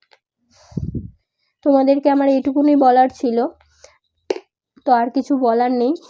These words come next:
চলো, দেখা হচ্ছে একটা নতুন ব্লগের সাথে। আম, তোমরা কেউ আবার ভেবো না যে আমার কনটেন্ট নেই বলে আমি এগুলো রিপ্লাই দিচ্ছি না। আমার কনটেন্ট আছে, কিন্তু আমি এডিট করার টাইম পাচ্ছি না। আমার প্রচণ্ড শরীর খারাপ, এই যে কথাগুলো বলছি, ঠান্ডা লেগেছে প্রচণ্ড,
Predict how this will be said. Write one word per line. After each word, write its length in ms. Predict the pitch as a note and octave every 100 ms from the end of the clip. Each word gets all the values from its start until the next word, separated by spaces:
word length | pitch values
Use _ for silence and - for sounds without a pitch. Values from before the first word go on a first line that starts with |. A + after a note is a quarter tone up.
| - - - -
চলো, 280 | C#4 A3 A3+ A3 _ A#3+
দেখা 280 | G#3 G3+
হচ্ছে 200 | A#3 A3+
একটা 160 | B3 B3
নতুন 380 | A#3+ G#3+ C4 C4+
ব্লগের 260 | B3 A3
সাথে। 360 | A3+ A3+ G3+ B3 - _ _ - -
আম, 280 | A#3 A#3+ A#3+
তোমরা 420 | A#3 B3 C4 C#4
কেউ 240 | C#4+ D4
আবার 220 | C#4+ C#4+ C#4
ভেবো 360 | C4 C4 C4
না 220 | B3+ A#3
যে 240 | A#3 B3 A#3
আমার 200 | A#3 A#3+
কনটেন্ট 520 | A#3 A3 A#3 B3 A#3
নেই 260 | A3+ G#3+ A#3
বলে 340 | A#3+ A3+ A3
আমি 240 | G#3+ G#3+
এগুলো 280 | G3+ G#3+ G#3+
রিপ্লাই 360 | G3+ G3+ G3 F#3+
দিচ্ছি 360 | F#3+ F#3+ -
না। 200 | G#3+ G3
আমার 140 | G3 A3+
কনটেন্ট 540 | A3+ F#3+ G#3 A#3 B3
আছে, 340 | G#3+ F#3+ - C#4
কিন্তু 240 | C#4 B3+
আমি 180 | A#3+ A3+
এডিট 240 | G#3+ A3
করার 260 | - A3+ A#3 A#3
টাইম 240 | G3+ A3
পাচ্ছি 340 | A3+ F#3+ -
না। 80 | G#3
আমার 140 | G#3+ A3+
প্রচণ্ড 460 | G#3 G#3+ A#3 A#3+
শরীর 340 | B3 A3 G#3 A#3
খারাপ, 240 | A#3 A3+
এই 100 | G3+
যে 120 | G#3 A3+
কথাগুলো 440 | G3+ A3+ A3 A3+
বলছি, 500 | A3 G#3 - - - _ _ _ _ _ _ _ _
ঠান্ডা 360 | - A#3 B3 B3+
লেগেছে 320 | B3 A3+ A#3
প্রচণ্ড, 500 | G#3+ G3 G3 G3 G3+